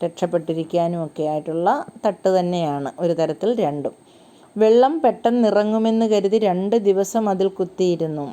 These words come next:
കഴിച്ചുകൂട്ടി. കൂടാതെ നാലഞ്ച് വാഴക്കുലയും തുറുവ്, തുറുവ് എന്ന് പറഞ്ഞാൽ എന്താന്ന് പറഞ്ഞേ? വൈക്കോൽ ശേഖരം. വൈക്കോൽ എന്ന് പറഞ്ഞാൽ കച്ചി അല്ലേ? കച്ചി അല്ലെങ്കിൽ വൈക്കോൽ ഇങ്ങനെ ശേഖരിച്ച് വെക്കുന്നതിനെയാണ്. ഒരു പ്രത്യേക രീതിയിൽ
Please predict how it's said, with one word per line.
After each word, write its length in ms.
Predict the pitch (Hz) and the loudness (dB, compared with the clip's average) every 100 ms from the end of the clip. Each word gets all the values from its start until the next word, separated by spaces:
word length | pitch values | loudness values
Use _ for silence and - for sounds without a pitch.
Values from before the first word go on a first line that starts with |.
| - - - | -16 -20 -8
കഴിച്ചുകൂട്ടി. 760 | 180 175 170 170 151 147 - 135 127 - - - | -2 -2 -2 -4 -2 -4 -2 -4 -4 -14 -20 -6
കൂടാതെ 440 | 190 180 175 190 196 | 0 2 4 2 2
നാലഞ്ച് 440 | 175 175 180 180 208 | 2 2 2 0 0
വാഴക്കുലയും 840 | 185 175 175 180 - 196 196 208 180 131 - - - _ | 2 2 2 0 0 2 2 2 0 -6 -14 -20 -20 _
തുറുവ്, 440 | 214 208 214 190 160 - 208 | 2 4 4 4 2 0 0
തുറുവ് 260 | 208 226 | 2 2
എന്ന് 100 | 240 | 2
പറഞ്ഞാൽ 200 | 240 233 226 | 2 2 2
എന്താന്ന് 280 | 233 240 233 | 2 2 2
പറഞ്ഞേ? 240 | 226 254 339 330 _ _ | 0 0 -4 -8 _ _
വൈക്കോൽ 560 | 185 185 180 - 196 202 185 | 0 0 0 -2 2 2 2
ശേഖരം. 460 | 170 170 160 165 170 | 0 0 0 -2 0
വൈക്കോൽ 460 | 175 170 - 202 214 | 0 0 -2 0 2
എന്ന് 140 | 214 | 2
പറഞ്ഞാൽ 180 | 214 240 240 | -2 -2 -2
കച്ചി 440 | 170 - - 139 - 226 | -2 -8 -16 -14 -10 -2
അല്ലേ? 180 | 254 143 - - - - | -2 -2 -8 -20 -20 -4
കച്ചി 440 | 190 180 - - 214 - _ _ _ _ - | -4 -4 -10 -4 -4 -4 _ _ _ _ -4
അല്ലെങ്കിൽ 260 | 190 220 233 | 0 2 2
വൈക്കോൽ 440 | 190 180 180 196 156 - | 2 2 0 0 0 -2
ഇങ്ങനെ 220 | 190 208 208 | -4 -4 0
ശേഖരിച്ച് 600 | 202 190 185 202 190 - 208 | 0 0 0 -2 -2 0 0
വെക്കുന്നതിനെയാണ്. 1160 | 185 - - 185 185 175 170 170 151 143 139 - - - | 0 -2 -2 -2 -2 -2 -2 -2 -2 -4 -6 -12 -16 -8
ഒരു 120 | 180 175 | -6 -4
പ്രത്യേക 320 | 175 185 180 185 | -2 0 0 0
രീതിയിൽ 360 | 175 170 180 | 0 2 2